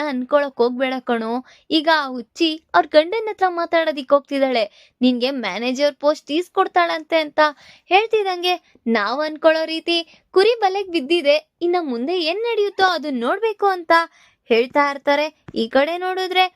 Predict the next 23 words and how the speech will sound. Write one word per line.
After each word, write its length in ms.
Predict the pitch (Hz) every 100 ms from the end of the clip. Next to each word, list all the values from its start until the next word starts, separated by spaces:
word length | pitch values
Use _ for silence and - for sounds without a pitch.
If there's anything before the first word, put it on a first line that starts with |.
| _ _ _ _ _ _ _ _ _ _ -
ಈ 80 | 349
ಕಡೆ 220 | 494 523 523
ನೋಡಿದ್ರೆ 360 | 480 453 415 427
ರಾಜ್ 340 | 403 311 370 - _ -
ಆ 80 | 392
ಮಗುನ 420 | 392 285 285 370 381 294
ಆಟ 240 | 247 254 349
ಆಡಿಸ್ತಾ 420 | 349 311 - 330
ಇರ್ತಾನೆ. 340 | 320 320 320 330 _ _ -
ನೋಡಿದ್ರೆ 400 | 233 247 294 294
ಅದ್ 160 | 311 247
ಅಳ್ತಾ 300 | 208 233 339
ಇರೋದ್ನ 260 | 339 330 330 330
ಎತ್ಕೊಂಡು, 520 | 277 247 - 381 359 359 _ -
"ಅಯ್ಯಯ್ಯೋ, 400 | 247 269 262 247 269
ಅಳ್ಬೇಡ 480 | 247 254 294 339
ಇರಪ್ಪ 400 | 320 277 254 262 269
ಕುಸೆ, 360 | 262 262 247 240 233 - -
ನಿಮ್ಮಮ್ಮ 400 | 311 330 285 339 427
ಬರ್ತಾರೆ, 600 | 302 254 - 294 277 262
ನಿನಿಗೋಸ್ಕರ 640 | 254 240 269 320 - 349 370
ಹಾಲ್ 360 | 302 247 330
ತರ್ತಾರೆ, 500 | 392 349 - 302 277